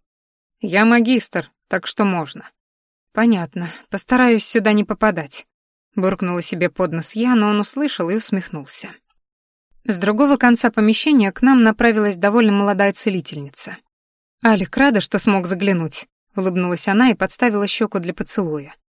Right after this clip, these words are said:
И он её поцеловал, пусть и вполне целомудренно,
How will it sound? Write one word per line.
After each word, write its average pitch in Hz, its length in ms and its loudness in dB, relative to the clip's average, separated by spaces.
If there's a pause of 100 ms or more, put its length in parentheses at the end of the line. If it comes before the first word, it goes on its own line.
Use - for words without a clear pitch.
(260)
И 233 120 2
он 269 160 6
её 247 280 4
поцеловал, 233 720 -2 (380)
пусть - 220 0
и 233 40 -2
вполне 220 380 4
целомудренно, 208 800 0